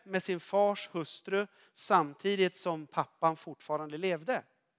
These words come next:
Alltså så långt hade det gått, så långt hade det gått i, i sättet att leva, i frestelsen att, att lämna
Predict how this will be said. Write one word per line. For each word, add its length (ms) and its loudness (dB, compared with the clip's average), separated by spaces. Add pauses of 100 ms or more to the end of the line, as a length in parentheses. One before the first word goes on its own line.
(1160)
Alltså 260 4
så 220 2
långt 380 2
hade 220 0
det 80 -4
gått, 340 0
så 140 0
långt 280 0
hade 200 2
det 80 0
gått 420 0
i, 120 2 (240)
i 120 -2
sättet 520 2
att 160 4
leva, 680 6 (240)
i 100 -2
frestelsen 840 4
att, 200 4
att 140 0
lämna 800 6